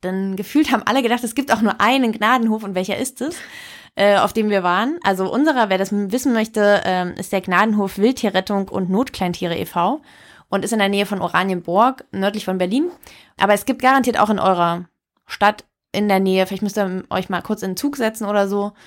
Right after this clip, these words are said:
und zwei Stationen fahren, aber es wird garantiert auch bei euch einen Gnadenhof in der Nähe geben, auf dem ihr mal vorbeischauen könnt und mal fragen könnt, ob ihr irgendwas helfen könnt. Darüber freuen die sich, denn das wird alles ehrenamtlich betrieben.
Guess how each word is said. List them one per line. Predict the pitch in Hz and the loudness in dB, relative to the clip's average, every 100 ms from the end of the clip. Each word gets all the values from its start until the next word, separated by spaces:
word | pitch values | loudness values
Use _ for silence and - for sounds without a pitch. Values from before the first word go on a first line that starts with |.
| - - - | -20 -20 -4
und | 202 196 | -2 2
zwei | 196 | 2
Stationen | 190 180 185 175 | 2 -2 -4 -2
fahren, | 190 196 190 | 2 2 2
aber | 170 | 0
es | 175 - | -2 -2
wird | 185 | -2
garantiert | 180 185 180 180 | 0 2 0 -4
auch | - - | -6 -6
bei | - | -4
euch | 180 175 | -4 -4
einen | 170 | -4
Gnadenhof | 170 180 175 180 | -2 -2 -4 -8
in | 175 | -6
der | 170 | -2
Nähe | 185 240 240 | 2 2 2
geben, | 214 208 208 | 2 0 -2
auf | 170 - | -6 -2
dem | 220 269 | 2 2
ihr | 247 | 4
mal | 185 | 0
vorbeischauen | 165 160 170 165 190 208 | -2 -6 -4 -4 -4 -4
könnt | 262 285 359 _ _ - - _ | -2 -2 -4 _ _ -20 -20 _
und | 214 | 2
mal | 226 | 4
fragen | 220 170 190 | 4 0 0
könnt, | 247 - | -2 -2
ob | 190 | -4
ihr | - | -2
irgendwas | 202 233 202 - | 2 2 2 0
helfen | 175 175 254 | -2 -2 0
könnt. | 302 349 415 - | 0 0 -2 -4
Darüber | 190 190 170 | -2 0 -2
freuen | - 156 170 | -2 -6 -4
die | 208 | -4
sich, | 277 311 | -4 -6
denn | 190 | -6
das | 180 180 185 | -6 -6 -10
wird | 185 - | -8 -4
alles | 185 175 | -4 -4
ehrenamtlich | 180 208 120 226 - | -4 -2 -2 -4 -8
betrieben. | - - 262 302 | -14 -6 -4 -4